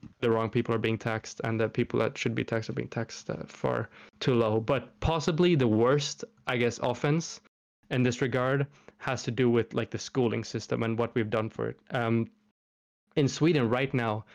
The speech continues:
we have arguably the most privatized school system in the world. And this is something that most people, you know, have no idea about, but we have a system in which the government pays private schools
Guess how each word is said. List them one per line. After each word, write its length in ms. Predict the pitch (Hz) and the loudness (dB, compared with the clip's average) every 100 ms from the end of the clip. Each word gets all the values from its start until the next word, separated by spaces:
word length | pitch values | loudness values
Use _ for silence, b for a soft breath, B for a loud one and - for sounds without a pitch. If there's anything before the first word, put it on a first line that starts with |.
| B _ _ | B _ _
we 180 | 139 160 | 0 2
have 340 | 156 156 139 - | 4 2 0 0
arguably 760 | 127 131 143 170 160 190 190 143 | 0 2 2 2 4 2 0 -2
the 100 | 127 | 0
most 440 | 123 135 - - | 2 0 -2 -8
privatized 720 | - - 135 139 135 131 127 113 | -8 -2 0 0 0 -2 -2 -2
school 320 | - - 120 | -4 -2 -2
system 400 | - 120 - 113 | -2 -4 -2 -2
in 80 | 113 | -2
the 100 | 107 | -2
world. 580 | 104 107 104 - - - _ _ _ _ - | 0 0 0 -4 -10 -20 _ _ _ _ -2
And 100 | 127 | 0
this 160 | 123 135 | 0 -2
is 60 | |
something 220 | 147 135 | 0 2
that 220 | 131 120 - - | 2 -2 -6 -2
most 280 | 123 120 | 0 0
people, 320 | - - 123 117 | -4 -4 -2 0
you 80 | |
know, 100 | 117 | 0
have 120 | 110 113 | 0 0
no 180 | 117 | 0
idea 220 | 113 117 120 | 2 2 0
about, 320 | 107 104 - | 0 -2 -2
but 260 | 120 - B B - | -4 -4 B B 0
we 140 | 151 | 2
have 180 | 151 160 | 4 2
a 60 | 139 | 2
system 480 | 147 135 - 113 | 0 -2 0 2
in 140 | 113 123 | 4 4
which 340 | 117 - - b b _ _ _ - | 2 -2 -8 b b _ _ _ -6
the 120 | 131 | -4
government 640 | 101 143 147 165 160 147 - | -2 0 4 4 4 2 -4
pays 320 | - 135 131 - | 0 2 2 0
private 420 | - 131 120 - | -2 -2 -2 -4
schools 600 | - 127 156 202 - | -2 0 0 -2 -10